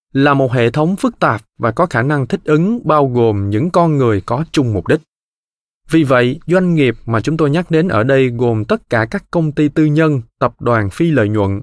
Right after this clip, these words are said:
và doanh nghiệp nhà nước. Chúng tôi sẽ đi chi tiết hơn vào những hệ thống phức tạp và có khả năng thích ứng trong chương một. Tuy nhiên,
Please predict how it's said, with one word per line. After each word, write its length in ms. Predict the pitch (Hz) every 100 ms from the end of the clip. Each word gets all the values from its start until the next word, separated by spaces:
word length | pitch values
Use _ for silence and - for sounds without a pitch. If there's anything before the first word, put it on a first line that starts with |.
| -
và 160 | 101
doanh 180 | 95 117
nghiệp 160 | 101 -
nhà 160 | 101 90
nước. 280 | 98 170 - _ _ _ _ _ _ -
Chúng 160 | 190
tôi 280 | 214 160 147
sẽ 240 | 135 120 135
đi 200 | 147 139
chi 160 | 156
tiết 200 | 151 220
hơn 360 | 175 160 147 123
vào 200 | 120 107
những 220 | 101 131
hệ 200 | 139 101
thống 220 | 123 147
phức 260 | 170 233 -
tạp 200 | 113 98 -
và 120 | 104
có 200 | - 127
khả 180 | 165 110
năng 220 | 135 120
thích 160 | 117 175
ứng 340 | 143 151 214
trong 280 | - 117 110
chương 260 | - 147 117
một. 200 | 98 85 _ _ _ _ _ _ -
Tuy 120 | 175
nhiên, 280 | 165 160